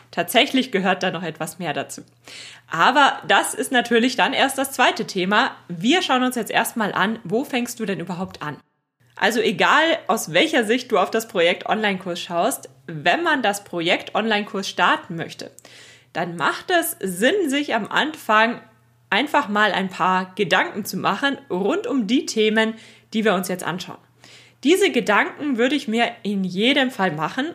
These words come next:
und das sind auch Themen, die gehe ich selbst auch nochmal durch, wenn ich einen neuen Online-Kurs erstelle.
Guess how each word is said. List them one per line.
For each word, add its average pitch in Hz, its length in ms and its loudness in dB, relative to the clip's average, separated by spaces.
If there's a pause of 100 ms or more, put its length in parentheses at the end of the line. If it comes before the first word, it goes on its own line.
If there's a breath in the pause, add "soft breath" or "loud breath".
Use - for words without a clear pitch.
und 190 140 -8
das 269 140 0
sind 277 140 -4
auch 226 100 -2
Themen, 240 380 0
die 247 140 2
gehe 233 160 0
ich - 180 -4
selbst 262 320 0
auch 175 100 -2
nochmal 185 320 -2
durch, 208 300 0 (240 loud breath)
wenn 220 160 2
ich 240 140 -2
einen 190 200 0
neuen 220 300 0
Online-Kurs 180 520 -4
erstelle. 185 600 -2